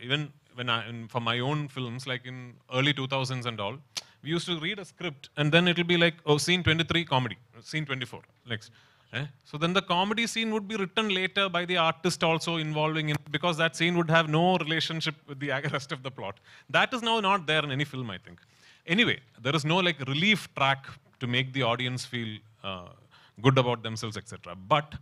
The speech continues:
this is a film where I don't think you would want to take your eyes off the screen. Because, uh,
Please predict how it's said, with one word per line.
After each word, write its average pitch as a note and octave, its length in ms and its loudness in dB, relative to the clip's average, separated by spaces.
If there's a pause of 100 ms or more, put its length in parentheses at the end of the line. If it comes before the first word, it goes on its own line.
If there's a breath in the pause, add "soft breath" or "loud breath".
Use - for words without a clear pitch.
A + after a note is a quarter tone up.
(640 soft breath)
this C3 220 2
is F3 120 2
a G3 60 4
film D#3+ 480 -2 (140)
where A#2+ 140 0
I A#2 160 2
don't E3 260 4 (120)
think D3+ 340 0
you B2 160 0
would C#3 120 0
want C3 300 0
to D3+ 140 -2
take B2+ 240 -2
your C3 120 2
eyes A#2+ 220 -2
off A#2+ 180 -2
the A#2 80 -8
screen. G#2+ 360 -8 (800 soft breath)
Because, C#3 580 0
uh, F#2 320 -2